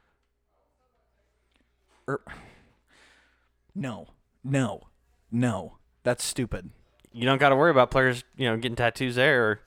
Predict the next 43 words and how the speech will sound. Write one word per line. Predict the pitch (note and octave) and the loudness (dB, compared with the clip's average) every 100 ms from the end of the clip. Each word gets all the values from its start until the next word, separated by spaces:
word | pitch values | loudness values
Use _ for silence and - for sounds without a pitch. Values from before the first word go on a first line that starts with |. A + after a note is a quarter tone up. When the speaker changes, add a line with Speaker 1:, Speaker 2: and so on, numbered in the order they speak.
| - | -6
Speaker 2:
you | A#2 | -2
know, | A2+ | 0
Zach | A2+ A2+ | 0 0
Smith | - A#2+ - | 0 -4 0
going | A#2+ | -2
to | G#2+ | -2
strip | - - | -4 -6
club. | - - - - _ | -8 -10 -14 -20 _
Speaker 1:
That's | E3+ E3 | 0 0
true. | - G#3+ | 2 2
Speaker 2:
So | C#3+ | 2
Speaker 1:
He | F#3 | 0
can | A#3 | 0
just | G3 C#3+ | 0 0
let | D#3 | 0
them | D#3 C#3 | 0 0
do | D3 | 2
whatever | C#3 C#3 C#3 | 4 4 2
the | |
hell | A#2+ C#3 | 0 0
they | B2+ | 0
want, | A2+ C3+ C3 A#2 - | 0 0 0 -4 -6
and | A#2 A#2 A2+ A2 | -4 -2 -2 -2
he's | E3 - | -4 -2
probably | A2+ A#2 | -2 -2
just | A#2 - | -4 -6
gonna | B2+ | -6
be | |
fine | A#2+ D#3+ F#3+ | -4 -4 -4
with | C#3 | -6
it | G2+ | -8
because | G2 A2 A2+ G#2+ | -8 -6 -4 -2
they're | A2 C3 | 2 4
all | C3+ | 4
gonna | C#3 B2+ | 2 0
be | |
making | A#2+ A#2+ C3 | 0 0 -2
more | C3+ C3 | -2 0
money | B2+ A#2 | -2 -2
than | G#2+ | -4
he | C3+ C3 | -2 -4
is | A#2+ | -4
anyways. | D#3 D#3 A2 A#2 - | -4 -6 -8 -10 -12